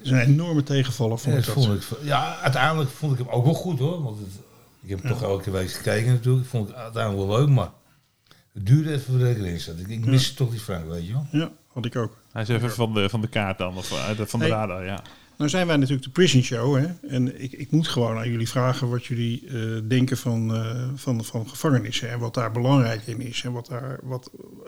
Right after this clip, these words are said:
Speaker 1: hè, voor het gevangeniswezen, hoe zou je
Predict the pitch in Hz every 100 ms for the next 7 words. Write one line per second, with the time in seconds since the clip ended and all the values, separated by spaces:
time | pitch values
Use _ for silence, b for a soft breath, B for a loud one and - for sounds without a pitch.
0 | - _ _ _ _ - 139 - 127 117
1 | 123 - 117 135 139 127 120 123 120 139
2 | 131 - 127 156 131 131 127 123 123